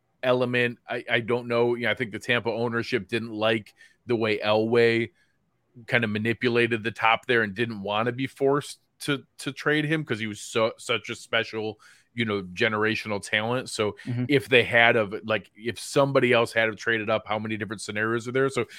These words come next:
Speaker 1: the Atlanta one's super interesting, and the domino effect of even impacting Dion. I like that one.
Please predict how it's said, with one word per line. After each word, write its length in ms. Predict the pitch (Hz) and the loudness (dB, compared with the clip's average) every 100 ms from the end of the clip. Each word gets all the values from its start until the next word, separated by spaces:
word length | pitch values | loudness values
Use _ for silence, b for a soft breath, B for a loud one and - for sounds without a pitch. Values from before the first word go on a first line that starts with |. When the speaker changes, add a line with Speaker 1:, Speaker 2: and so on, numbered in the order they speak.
| B | B
Speaker 1:
the 100 | 139 | 4
Atlanta 340 | 135 139 143 127 | 6 8 6 4
one's 200 | 117 - | -2 -2
super 260 | 135 113 | -4 0
interesting, 440 | 113 107 101 - 104 | -2 -2 -4 -6 -8
and 80 | |
the 60 | 98 | -2
domino 360 | 104 98 101 101 | -2 -2 -4 -8
effect 320 | - 101 98 | -4 -4 -6
of 100 | 98 b b - | -14 b b -4
even 260 | 131 110 | -2 -2
impacting 480 | 107 101 107 101 95 | -4 -2 -2 -2 -6
Dion. 260 | 101 98 92 | -4 -4 -4
I 40 | |
like 160 | 95 92 | -6 -8
that 160 | - | -14
one. 100 | 101 | -16